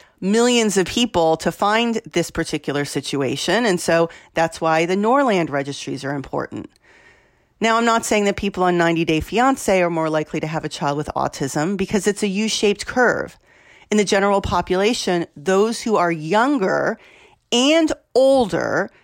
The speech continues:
have increased rates of having a child with autism. It's something like younger than twenty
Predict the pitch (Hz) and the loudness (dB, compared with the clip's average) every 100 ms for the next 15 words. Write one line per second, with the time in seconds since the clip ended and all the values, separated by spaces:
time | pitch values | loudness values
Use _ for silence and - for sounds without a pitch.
0 | _ _ - 208 - 226 - 240 - 175 | _ _ -2 -2 -2 -6 -4 -6 -4 -2
1 | 165 175 180 170 165 165 165 147 143 160 | -2 -2 -6 -2 -2 -2 -2 -2 -2 0
2 | - 120 120 139 - - - - _ - | 0 0 0 -6 -6 -8 -8 -14 _ -20
3 | _ _ _ _ 185 - 196 196 180 170 | _ _ _ _ -4 0 0 2 2 2
4 | 165 - _ 170 180 190 196 196 175 170 | 0 -4 _ 0 2 2 2 0 -2 -2
5 | 156 156 160 | 0 0 -2